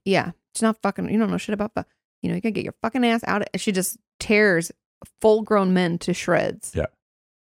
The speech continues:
Speaker 1: It's, it's amazing. I
Speaker 2: It's
Speaker 1: really
Speaker 2: great.
Speaker 1: love her. But the, we're, we're finished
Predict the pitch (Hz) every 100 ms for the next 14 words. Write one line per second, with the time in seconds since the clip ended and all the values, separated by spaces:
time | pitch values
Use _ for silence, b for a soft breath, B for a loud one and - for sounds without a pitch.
0 | _ _ _ _ _ - 160 - - 175
1 | - 110 - 82 110 117 147 147 - -
2 | 190 _ _ 214 196 185 - _ _ _
3 | _ 165 202 190 - 208 202 - 202 156
4 | 185 -